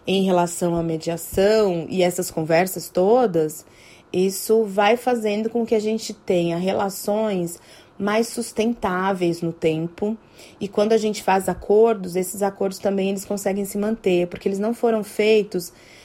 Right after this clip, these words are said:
é, num ponto só, n-, localizados. Eles foram feitos a partir de toda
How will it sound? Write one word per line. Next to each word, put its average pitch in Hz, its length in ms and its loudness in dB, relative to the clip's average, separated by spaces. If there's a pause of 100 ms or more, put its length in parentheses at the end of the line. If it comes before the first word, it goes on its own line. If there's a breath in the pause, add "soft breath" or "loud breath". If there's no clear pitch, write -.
(220 loud breath)
é, 180 440 2
num 226 260 2
ponto 208 420 0
só, 160 420 2 (540)
n-, 196 240 -2
localizados. 175 1200 2
Eles 180 260 -4
foram 190 280 0
feitos 185 440 -2
a 190 120 2
partir 202 880 0 (340 loud breath)
de 196 160 -6
toda 233 720 4